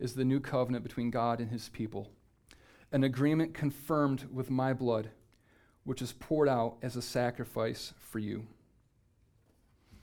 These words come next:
Jesus is speaking to the new covenant that we have with him.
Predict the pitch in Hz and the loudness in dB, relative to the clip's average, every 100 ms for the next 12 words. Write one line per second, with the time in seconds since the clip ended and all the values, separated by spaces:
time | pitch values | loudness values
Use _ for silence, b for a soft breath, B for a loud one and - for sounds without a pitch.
0 | b b b - 156 160 170 151 - 147 | b b b -4 -4 -4 -6 -6 -2 -2
1 | 139 139 - 131 127 131 127 127 120 127 | 0 -2 -2 0 2 2 0 -2 -2 -4
2 | 117 113 127 113 113 107 107 107 104 | -6 -6 -4 -4 -4 -6 -10 -10 -12